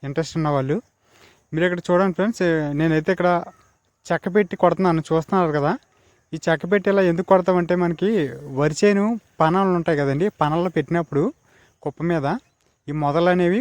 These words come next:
కొంచెం వెనక్కి కొంచెం ముందుకు ఉంటాయండి. అవన్నీ సమానంగా ఉంటేనే మనకి వర్షానికి చేను అనేది తడిచిపోకుండా ఉంటుంది. కుప్ప కూడా కొంచెం టైట్గా అవుతుందండి. ఇలా కొట్టడం వల్ల కొంచెం సాఫ్ట్గా నునుపుగా వస్తుంది, టైట్గా ఉంటుంది. చూడ్డానికి మనకి ఎటు చూసినా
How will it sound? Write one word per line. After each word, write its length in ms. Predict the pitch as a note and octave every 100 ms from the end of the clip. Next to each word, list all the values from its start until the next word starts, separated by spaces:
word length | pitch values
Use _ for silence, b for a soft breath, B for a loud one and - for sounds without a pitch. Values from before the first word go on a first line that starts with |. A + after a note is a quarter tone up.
| -
కొంచెం 240 | F3+ E3+ E3
వెనక్కి 320 | D3 D3+ - F3
కొంచెం 180 | F3+ E3
ముందుకు 220 | D3+ D3+ F3
ఉంటాయండి. 400 | D3 D3+ C3 D3 F#3+
అవన్నీ 260 | C#3+ E3 -
సమానంగా 420 | C#3+ D3+ E3+ F3
ఉంటేనే 280 | D#3+ E3+ E3+ G3
మనకి 240 | F#3 E3 D#3+ D3+ - b b -
వర్షానికి 460 | C#3 C#3 E3+ E3 G3+ G#3+
చేను 220 | D#3+ D#3 E3
అనేది 180 | E3+ F3
తడిచిపోకుండా 560 | D3 - - D3+ D#3+ D3+
ఉంటుంది. 340 | C3+ C#3+ B2 A3 - b b b b _ -
కుప్ప 240 | D#3+ F#3+ F3+
కూడా 140 | F#3 A3
కొంచెం 200 | A3 F3+ -
టైట్గా 320 | D#3+ F#3 G#3
అవుతుందండి. 480 | F3 F3 D3 B2 A2+ B2 - - C#3
ఇలా 120 | D#3 E3
కొట్టడం 280 | D3+ D#3+ E3+
వల్ల 140 | E3 G3 F#3
కొంచెం 220 | D#3+ D#3+
సాఫ్ట్గా 460 | - C#3 D3+ - F3 E3
నునుపుగా 340 | D3+ C#3 F3 D3
వస్తుంది, 340 | - D#3+ C3 G#3+ _ _ _ -
టైట్గా 340 | C#3 D3 D#3 D#3+
ఉంటుంది. 320 | C#3+ C#3 B2 A3 _ _ _ b b b b b b -
చూడ్డానికి 400 | E3 E3 F#3+ G3
మనకి 180 | F#3+ E3+ D3+
ఎటు 120 | D3+
చూసినా 260 | F3+ F#3+